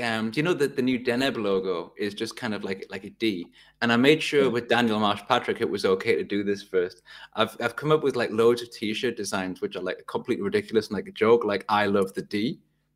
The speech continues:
Speaker 1: Yeah?
Speaker 2: Yeah.
Speaker 1: And I just wanna make
Speaker 2: <laughs>
Speaker 1: T-shirts. And, uh, if people ask, if I ask questions and people get the right answer, or if anyone asks, like, a decent question, I'll say, "You've won yourself a T-shirt," or, like, an "I'm down
Speaker 2: Awesome.
Speaker 1: with, I'm down with the D."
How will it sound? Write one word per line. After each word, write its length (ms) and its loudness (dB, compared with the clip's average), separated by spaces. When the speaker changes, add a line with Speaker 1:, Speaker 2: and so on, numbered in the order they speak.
Speaker 1:
Yeah? 300 -2
Speaker 2:
Yeah. 240 6
Speaker 1:
And 160 2
I 60 -2
just 120 10
wanna 200 8
make 200 4
Speaker 2:
<laughs> 140 -4
Speaker 1:
T-shirts. 800 6
And, 160 2
uh, 140 0
if 180 4
people 200 6
ask, 220 4
if 100 4
I 60 4
ask 300 6
questions 380 6
and 80 0
people 160 2
get 100 6
the 100 2
right 140 4
answer, 260 2
or 100 2
if 80 2
anyone 280 4
asks, 180 2
like, 140 2
a 40 -4
decent 320 -2
question, 300 4
I'll 80 4
say, 240 4
"You've 320 -2
won 80 2
yourself 300 2
a 60 2
T-shirt," 480 0
or, 100 2
like, 160 -2
an 140 -8
"I'm 220 4
down 200 6
Speaker 2:
Awesome. 360 8
Speaker 1:
with, 80 -14
I'm 240 6
down 300 4
with 120 -2
the 80 -4
D." 420 0